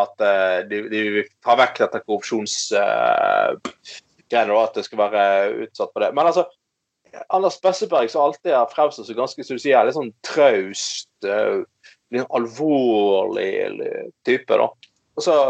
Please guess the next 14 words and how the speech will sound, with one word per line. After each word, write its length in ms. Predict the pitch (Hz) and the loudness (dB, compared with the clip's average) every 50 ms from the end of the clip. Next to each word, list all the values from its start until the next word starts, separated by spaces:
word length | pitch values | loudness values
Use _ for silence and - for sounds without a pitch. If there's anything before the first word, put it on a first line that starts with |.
| 123 123 | 2 2
eh, 220 | 113 131 139 139 | 2 2 2 2
vi-, 160 | 139 139 107 127 | 0 0 -2 -2
hvis 160 | 147 - 156 | -2 0 0
dette 160 | 139 147 123 | 0 0 0
stemmer, 340 | - 147 135 139 135 120 117 | 0 2 2 4 4 2 2
så 120 | - 135 139 | 2 -2 -4
viser 240 | 143 139 - 147 | -2 -2 -2 -2
det 80 | - - | -2 -2
seg 180 | - - 156 151 | -2 0 0 0
at 140 | - - - | 0 -2 -4
han, 180 | - 147 143 139 - - | -6 -4 -4 -6 -6 -4
<laughs> 340 | - - - - - - - - _ _ _ - - - _ _ - | -6 -6 -4 -4 -6 -6 -6 -8 _ _ _ -20 -20 -20 _ _ 0
så 80 | 147 | 0
liksom, 280 | 156 147 147 143 131 | 2 4 4 2 2